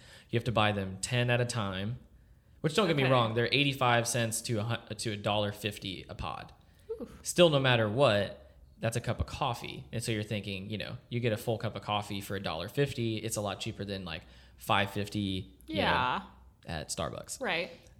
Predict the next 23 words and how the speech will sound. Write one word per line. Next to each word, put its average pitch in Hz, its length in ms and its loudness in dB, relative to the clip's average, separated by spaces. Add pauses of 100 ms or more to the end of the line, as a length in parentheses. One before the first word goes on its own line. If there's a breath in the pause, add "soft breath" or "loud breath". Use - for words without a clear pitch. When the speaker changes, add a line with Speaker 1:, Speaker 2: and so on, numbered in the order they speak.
Speaker 1:
And 113 160 0
it's 101 100 -4
at 92 80 -6
home. - 220 -10 (640 soft breath)
And 123 140 2
it 113 60 0
takes 113 200 -4
two - 160 -6
seconds. - 320 -8
Like, - 120 -12
you 92 60 -12
pop - 220 -10
the 98 60 -12
pod 98 260 -4
in, 95 220 -6
hit 110 140 -4
the 104 60 -4
button, 95 360 -2
and - 100 -10
it - 80 -12
does - 180 -12
it. - 100 -20 (240)
Speaker 2:
Nice. - 360 -20